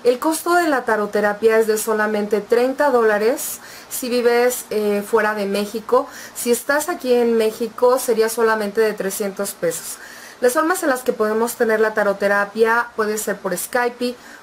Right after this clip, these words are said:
por Facebook, eh, en videoconferencia, puede ser por teléfono o puede ser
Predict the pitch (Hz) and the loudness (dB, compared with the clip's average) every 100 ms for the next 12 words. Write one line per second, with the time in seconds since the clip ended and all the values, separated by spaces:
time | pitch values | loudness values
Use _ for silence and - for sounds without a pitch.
0 | - 196 190 - 254 247 247 247 247 - | -6 -2 0 4 4 4 4 4 4 -6
1 | - - 214 214 208 208 202 190 - 202 | -16 -4 0 2 2 2 2 0 -4 -2
2 | 208 202 202 196 208 196 214 226 240 240 | 0 2 2 2 0 0 0 0 0 0
3 | 269 247 247 220 226 233 214 208 196 196 | 0 0 2 4 4 0 -2 -4 -2 -2
4 | 208 254 254 240 208 214 214 214 214 220 | -2 -2 0 0 0 0 0 -2 -4 -2
5 | 208 | -2